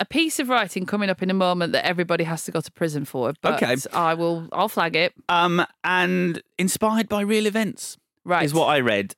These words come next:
Speaker 2: Uh, Montserrat, there was a volcano.
Speaker 1: Yeah.
Speaker 2: Uh, everyone died in town.
Speaker 1: Right.
Speaker 2: Um, apart from one man who was locked up in the dungeon of a local jail.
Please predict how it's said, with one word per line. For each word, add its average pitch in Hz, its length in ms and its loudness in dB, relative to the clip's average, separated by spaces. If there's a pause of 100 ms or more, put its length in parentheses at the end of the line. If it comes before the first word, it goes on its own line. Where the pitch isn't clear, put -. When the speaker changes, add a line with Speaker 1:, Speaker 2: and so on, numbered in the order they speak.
Speaker 2:
Uh, 131 380 4 (420)
Montserrat, 214 880 0 (180)
there 143 160 4
was 131 120 4
a 123 60 2
volcano. 110 800 0
Speaker 1:
Yeah. 175 180 0
Speaker 2:
Uh, 117 280 2 (140)
everyone 190 480 2
died 135 360 2
in 117 140 2
town. 80 540 -4
Speaker 1:
Right. 180 360 -2 (240)
Speaker 2:
Um, 131 400 2
apart 202 400 0
from 143 220 0
one 214 240 4
man 135 460 0 (380)
who 147 140 0
was 139 160 0
locked - 680 -2 (200)
up 131 240 0 (680)
in 135 320 2
the 127 160 2
dungeon 127 480 2
of 107 100 0
a 123 40 2
local 123 340 0
jail. 117 340 0